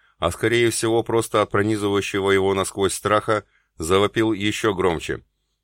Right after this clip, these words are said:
«Я профессор Гранке, не стреляйте, не сметь! Фюрер вам этого не простит, освободите дорогу,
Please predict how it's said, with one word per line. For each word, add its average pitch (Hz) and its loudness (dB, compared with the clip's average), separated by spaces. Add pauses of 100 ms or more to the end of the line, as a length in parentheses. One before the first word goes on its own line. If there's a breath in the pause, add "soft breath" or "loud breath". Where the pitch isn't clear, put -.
(100)
«Я 95 2
профессор 110 0
Гранке, 87 0
не 90 -2
стреляйте, 101 -2
не 85 0
сметь! 101 -2 (240)
Фюрер 120 2
вам 113 4
этого 107 2
не 107 0
простит, 104 -2
освободите 98 -2
дорогу, 95 0